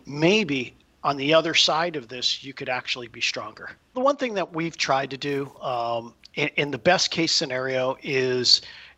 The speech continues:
try to be as communicative as possible. You know, we had always done an all staff meeting,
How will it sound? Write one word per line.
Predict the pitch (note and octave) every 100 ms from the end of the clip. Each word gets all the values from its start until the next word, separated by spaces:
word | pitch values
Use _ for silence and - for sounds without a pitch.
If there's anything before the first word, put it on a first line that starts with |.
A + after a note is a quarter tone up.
| -
try | - G3 G#3+
to | G3+
be | E3+
as | D3
communicative | - D3 C3+ E3 D3 D3 D#3
as | E3
possible. | - A#2 A2 A#2+ G#2+ G#2+ _
You | A3+ C#3+
know, | C3
we | C3+ A3
had | A#3
always | - F3+ G#3 G#3+ -
done | F3 D3
an | C#3 B2+
all | D#3 D3 D3+
staff | - - D3 B2 C3 -
meeting, | D3 D3+ D3+ D3 D3+